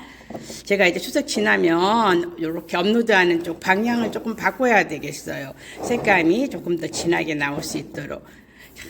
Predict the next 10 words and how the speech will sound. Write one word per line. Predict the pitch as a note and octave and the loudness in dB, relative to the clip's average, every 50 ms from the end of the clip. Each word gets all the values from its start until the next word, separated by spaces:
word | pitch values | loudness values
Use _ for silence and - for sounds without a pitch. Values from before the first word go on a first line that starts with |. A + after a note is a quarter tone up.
| - - | -8 -4
요렇게 | A#3+ C#4+ D#4 F4 F4+ E4+ E4 - - G#3 | 0 0 0 2 0 -2 -2 -4 -4 -4
이쁜 | - - F#3 F#3 F3+ | -4 0 2 2 2
아이들. | E3+ D#3+ D3 C#3+ - - D3+ - - - - - - - | 2 2 0 -4 -8 -10 -12 -12 -12 -16 -18 -10 -2 2
요 | A3+ | 4
아이들 | C4 C4+ C#4 C4+ B3 B3+ B3+ B3 B3+ C4+ C4+ C4 | 6 6 6 6 6 6 6 6 6 6 4 2
삼만 | C4 C#4 E4 E4+ F4 E4+ D#4+ D4+ | 2 4 6 6 6 6 6 4
원이씩이에요. | B3+ G#3+ F#3+ F3 D#3+ D#3 - - D#3+ - D#3 D3+ D3 C#3+ C#3 C#3+ - | 4 4 2 2 2 0 -2 -8 -8 -6 -4 -4 -4 -4 -6 -4 0
개당 | - G3 G#3 A3+ A3 A#3 | 0 2 4 4 2 2
삼만 | A#3 D4 D#4 D4+ D4+ D#4 D4 C4+ | 2 2 2 4 6 4 4 4
원씩인데 | A#3 G#3+ - - - E3 D#3+ D#3 D#3+ E3 E3 D#3+ A3+ C4 C#4+ D4+ D#4 D#4+ E4 | 2 0 -2 -4 -4 -2 0 2 4 4 4 2 2 2 4 6 4 4 2